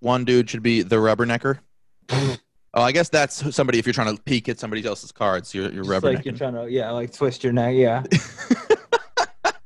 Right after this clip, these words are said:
Speaker 2: I'm trying to
Speaker 1: All right. So moving on to, uh, oh, what about your, I, I wanted to ask you, favorite car. You said you're not that big into cars.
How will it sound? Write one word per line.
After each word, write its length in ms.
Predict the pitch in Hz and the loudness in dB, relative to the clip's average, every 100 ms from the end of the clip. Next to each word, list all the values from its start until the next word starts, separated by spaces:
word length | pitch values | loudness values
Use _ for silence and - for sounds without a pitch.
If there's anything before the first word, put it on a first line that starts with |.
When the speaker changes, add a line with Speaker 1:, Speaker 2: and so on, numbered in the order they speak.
| - | -6
Speaker 2:
I'm 640 | - - - - - 135 | -6 -10 -20 -20 -18 -4
trying 160 | - 117 | -2 0
to 220 | 113 104 | -2 0
Speaker 1:
All 100 | 131 | 0
right. 220 | 123 104 - - | 0 -2 -10 -20
So 440 | - 135 131 127 - | -2 2 4 4 2
moving 380 | 139 170 196 185 | 2 2 4 2
on 300 | 170 160 151 | 2 2 0
to, 600 | - 156 139 131 127 123 - - | 0 2 2 2 0 -2 -6 -4
uh, 400 | 127 123 120 - | 0 2 2 2
oh, 140 | 202 | 2
what 140 | 165 175 | 2 2
about 220 | 202 196 | 0 2
your, 240 | 185 170 | 4 4
I, 140 | 139 156 | 4 2
I 140 | 123 | 2
wanted 180 | 165 165 | 2 0
to 60 | 147 | 0
ask 280 | 160 - | 0 0
you, 260 | 139 131 110 - | 0 0 -2 -2
favorite 400 | - 147 139 135 - _ - - | 0 2 2 0 -2 _ -20 -6
car. 520 | 151 127 98 107 - - | 0 2 2 0 -8 -12
You 100 | 120 | -8
said 160 | 120 139 | -2 0
you're 80 | 139 | 2
not 100 | 139 | 2
that 80 | 139 | 2
big 120 | 135 | 2
into 140 | 139 135 | 0 0
cars. 500 | 170 95 - - | 0 0 -4 -18